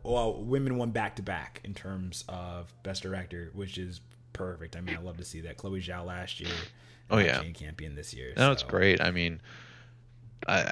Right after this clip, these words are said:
Speaker 2: it's the only way you can, I mean, I don't know how, I mean, there's, that's one way to do it. I think you, they can also, like, there's multiple other ways to kinda get more diversity in, like, these industries. Um, but this is,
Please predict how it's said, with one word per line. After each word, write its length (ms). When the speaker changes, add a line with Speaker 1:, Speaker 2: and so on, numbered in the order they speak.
Speaker 2:
it's 160
the 140
only 180
way 260
you 80
can, 180
I 100
mean, 200
I 80
don't 140
know 120
how, 220
I 60
mean, 220
there's, 180
that's 260
one 300
way 160
to 100
do 220
it. 80
I 60
think 180
you, 140
they 140
can 100
also, 320
like, 220
there's 200
multiple 340
other 140
ways 200
to 80
kinda 180
get 160
more 120
diversity 840
in, 140
like, 180
these 500
industries. 880
Um, 260
but 160
this 180
is, 220